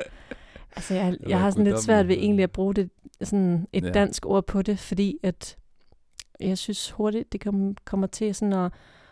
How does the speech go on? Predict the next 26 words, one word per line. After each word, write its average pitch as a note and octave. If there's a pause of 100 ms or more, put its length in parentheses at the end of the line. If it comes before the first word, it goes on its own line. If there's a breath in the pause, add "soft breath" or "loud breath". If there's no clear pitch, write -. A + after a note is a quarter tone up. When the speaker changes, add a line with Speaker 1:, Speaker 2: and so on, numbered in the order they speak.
(180 soft breath)
Speaker 1:
at F#3
række F3+
hen -
imod G3+
en F#3+
eller F#3+
anden F#3+
form G3
for F#3
religion, F#3 (200 soft breath)
Speaker 2:
Hmm. F#2 (340 loud breath)
Speaker 1:
som F3+
jeg F3
egentlig G3
ikke - (300 soft breath)
vil F3+ (560 soft breath)
gå F3+
hen F3
imod. F3+ (560 soft breath)
Speaker 2:
Ja. - (140 soft breath)
Speaker 1:
At, -
at, -
at -
der F#3+
er, F3+
altså, F#3